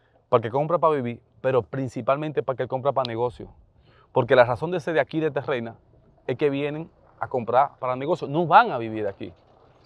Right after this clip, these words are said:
"Ah, sí, Calderón, yo quiero tener la villa y usarla, pero cuando no estoy aquí, porque trabajo en Estados Unidos, en Puerto Rico, y voy a estar, la villa va a estar diez meses sola, quisiera rentarla".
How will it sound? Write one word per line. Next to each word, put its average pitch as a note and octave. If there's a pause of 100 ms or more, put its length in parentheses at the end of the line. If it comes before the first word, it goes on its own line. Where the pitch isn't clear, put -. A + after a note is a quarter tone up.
"Ah, A3
sí, A#3+
Calderón, G#3+
yo F#3+
quiero A3+
tener A3
la G#3+
villa G#3
y G3
usarla, G#3
pero F#3
cuando F3+
no F#3+
estoy D4+
aquí, C#4
porque -
trabajo E3+
en C#4
Estados B3+
Unidos, A#3+
en F#3+
Puerto G3+
Rico, B3 (300)
y E3
voy F3+
a A#3+
estar, G3+
la F#3+
villa F#3+ (280)
va F#3+
a F#3+
estar G3
diez A3+
meses C4+
sola, A3+ (260)
quisiera A#2+
rentarla". A2